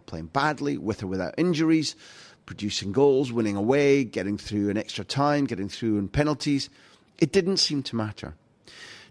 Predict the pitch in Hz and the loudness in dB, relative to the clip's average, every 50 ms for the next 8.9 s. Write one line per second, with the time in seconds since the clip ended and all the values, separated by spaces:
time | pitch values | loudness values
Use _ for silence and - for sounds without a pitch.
0 | _ - 160 196 226 185 156 175 170 185 175 175 151 135 135 147 165 156 139 120 | _ 2 4 4 4 4 4 4 4 4 4 4 4 4 6 6 6 6 6 4
1 | - - - 98 92 92 92 92 - _ _ - - 95 117 - 170 180 208 220 | 2 0 -2 -4 -4 -4 -6 -8 -14 _ _ -14 -8 -8 -2 2 4 4 4 4
2 | 208 - - 147 120 95 101 101 104 98 101 101 98 - - 110 107 135 - - | 4 2 2 0 -2 -2 -2 -2 -2 0 0 -2 -2 -2 -2 -2 -4 -4 -4 -4
3 | - 117 80 - - - - 98 - 101 85 95 92 87 - - 101 98 95 98 | -4 -4 -4 -4 -6 -6 -6 -8 -8 -6 -4 -4 -4 -4 -4 -4 -4 -2 -2 -2
4 | 98 - - - 101 98 92 90 - 87 - - 104 95 - - - 80 80 - | -2 -4 -4 -4 -2 -2 -2 -2 -4 -6 -6 -6 -6 -6 -6 -8 -10 -10 -10 -12
5 | - - - - _ _ _ _ _ _ _ _ - - - - - - - - | -14 -16 -18 -20 _ _ _ _ _ _ _ _ -20 -20 -20 -20 -20 -20 -20 -20
6 | - - - _ - - 151 151 123 107 160 196 226 226 - - 247 - - - | -20 -20 -20 _ 0 4 4 4 6 6 4 4 4 4 4 2 0 2 2 4
7 | 214 170 147 - - 127 143 139 135 - - 95 104 107 113 113 104 - - 113 | 6 6 4 4 4 2 2 2 2 0 -2 -2 0 0 2 0 0 0 0 0
8 | 101 98 104 104 98 - - 117 101 98 85 90 95 92 92 92 92 92 | 0 2 2 0 0 0 -2 -2 -2 -2 -2 -2 -2 -2 -2 -2 -4 -6